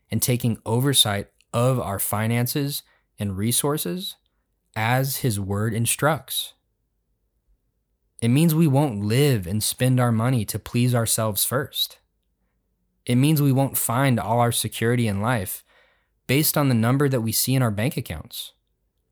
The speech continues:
It means we won't leverage our finances to make a statement about our own economic status. It means we won't be money-hungry creatures that err from the faith in pursuit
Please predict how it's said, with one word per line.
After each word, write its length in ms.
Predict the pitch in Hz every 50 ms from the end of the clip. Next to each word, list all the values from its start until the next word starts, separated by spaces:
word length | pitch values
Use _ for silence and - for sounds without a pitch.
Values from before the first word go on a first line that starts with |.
| _ _ _ _ _ _ _ _ _ _ _ -
It 60 | 127
means 220 | 135 147 160 156 139
we 80 | 143
won't 280 | 139 147 156 - - 90
leverage 520 | 107 110 107 123 139 151 170 156 139 120
our 120 | 120 110 104
finances 720 | - - 113 120 135 135 123 107 98 - - 101 95 -
to 100 | - 113
make 240 | 113 120 123 123 -
a 40 | 104
statement 560 | - - - 123 139 151 127 101 90 87 - - _ _ _ _ _ _ _ _ -
about 280 | 104 107 123 123 123
our 220 | 123 117 110 104 -
own 240 | 110 117 127 131 123
economic 540 | 110 117 - - 110 104 101 104 104 104
status. 680 | - - - 117 123 143 113 98 - - - - - - _ _ _ _ _ _ _ _ _ _ _ _ _ _ _ _ _ _ _ _ _ _ _ _ _
It 80 | - 113
means 320 | 110 120 139 175 190 160
we 120 | 135 135 123
won't 280 | 113 127 143 135 120
be 120 | 120 123 117
money-hungry 840 | 107 104 101 104 113 127 143 151 131 120 - 139 139 135 127 123 113
creatures 640 | - - - 135 135 131 - 101 85 87 95 101 98
that 280 | 101 98 101 - _ _ -
err 280 | 113 117 127 135 139
from 240 | 131 - - 143 135
the 80 | 131 127
faith 480 | - - 95 90 90 95 - - - - _ _ _ _ _ _ _ _ -
in 140 | - 117 113
pursuit 600 | - - 113 101 - - - 117 110 110 110